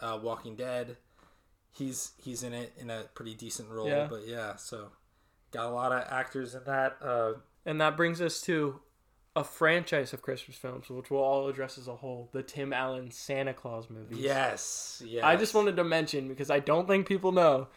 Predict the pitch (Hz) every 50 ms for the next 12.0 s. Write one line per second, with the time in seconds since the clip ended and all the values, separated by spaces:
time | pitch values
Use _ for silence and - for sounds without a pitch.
0 | - - - _ - - 190 180 196 180 185 190 196 196 190 185 180 156 - -
1 | 160 165 160 - - 175 165 151 - - 160 143 - - 143 - - - 147 147
2 | 147 - 160 151 151 147 - 156 151 139 - 131 - - - - - - 147 156
3 | - - 185 202 226 220 208 233 240 208 196 - - 156 165 185 175 185 190 196
4 | 190 190 214 208 196 170 156 156 160 156 143 135 131 123 - - 147 143 147 147
5 | 143 139 135 - _ _ _ _ - - - 175 143 - 143 160 180 202 214 208
6 | 202 190 - - 180 175 185 180 156 131 131 131 127 135 131 - 170 165 160 160
7 | 147 151 151 147 135 131 127 131 143 - _ _ _ _ _ - _ - - 185
8 | 170 165 151 - - 143 135 127 127 - _ _ _ _ _ _ - - - 185
9 | 202 185 - 220 214 208 202 202 202 196 185 190 185 190 175 185 175 160 - 175
10 | 165 147 175 180 175 151 143 156 135 127 - 135 131 - - 151 127 127 131 127
11 | 131 139 156 _ _ - 139 131 131 127 131 131 - - 143 131 131 - -